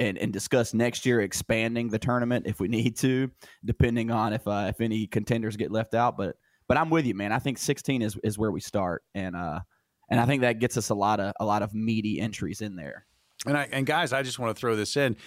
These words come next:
Speaker 2: Uh, you know, you can have listeners, um, they can contribute, uh, maybe set a date on when you wanna start,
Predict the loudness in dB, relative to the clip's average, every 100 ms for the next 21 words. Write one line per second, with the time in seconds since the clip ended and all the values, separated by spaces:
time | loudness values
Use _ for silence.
0 | -20 -6 -2 0 -2 -2 -2 0 2 2
1 | 2 2 0 2 0 0 -4 -2 -2 -2
2 | -4 -6 -2 0 0 -2 -2 0 -2 0
3 | -4 -6 -6 -4 -4 -6 -2 0 0 0
4 | 0 0 0 0 2 0 0 0 0 0
5 | -2 -4 0 2 4 0